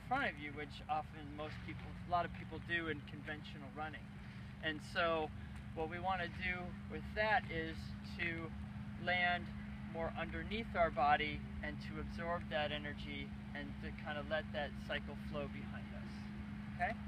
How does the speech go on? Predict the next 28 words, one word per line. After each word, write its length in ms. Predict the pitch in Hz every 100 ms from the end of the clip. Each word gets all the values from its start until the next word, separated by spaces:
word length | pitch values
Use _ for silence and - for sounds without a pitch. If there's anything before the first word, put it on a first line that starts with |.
| - - - - - -
So 320 | 202 185 180 - - - - - - -
there 120 | 214
are 120 | 208 -
two 120 | 277 262 -
types 320 | 254 285 -
of 80 | 220 175 -
alignment. 460 | 202 233 190 139 - -
So 300 | 185 175 170 131 - - - -
when, 180 | 185 175 - -
with 140 | 196 -
the 80 | 202 - -
principle 440 | 269 - 208 220
of 120 | 202
the 100 | 190 180 190
needle 240 | 196 180
and 100 | 170 - -
cotton, 400 | 262 - - - - - - - - 185
there 140 | 185 -
comes 200 | 190 175 - -
two 120 | 202 190 202
principles 600 | 196 185 - - 160 151 - - - - - -
of 240 | 165 156 151 - -
alignment, 560 | 165 196 220 190 196 196 -
or 140 | 196 190 -
two, 80 | 196 185 190
uh, 120 | 190 - -
yeah, 100 | 143 - - -
well, 100 | 170